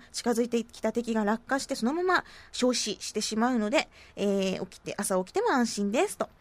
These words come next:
ただし自分も落ちないように注意が必要ですよというのとか、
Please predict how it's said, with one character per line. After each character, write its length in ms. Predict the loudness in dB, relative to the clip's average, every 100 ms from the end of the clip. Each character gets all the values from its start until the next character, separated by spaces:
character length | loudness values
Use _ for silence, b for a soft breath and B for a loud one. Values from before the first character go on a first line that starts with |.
| _
た 80 | 2
だ 100 | 2
し 100 | 2
自 180 | -2 0
分 200 | 0 2
も 100 | 0
落 160 | 0
ち 40 | 0
な 80 | 2
い 60 |
よ 100 | 2
う 40 | 0
に 80 | 0
注 180 | -2
意 60 | 0
が 80 | -2
必 220 | -2 -4
要 80 | -2
で 100 | -2
す 140 | -4
よ 180 | -2 -2
と 120 | -4 -10 -16 -20 _ -20 -20 -20 -20 -12
い 80 | -4
う 80 | -2
の 100 | -2
と 120 | -6
か、 280 | -4 -2 -2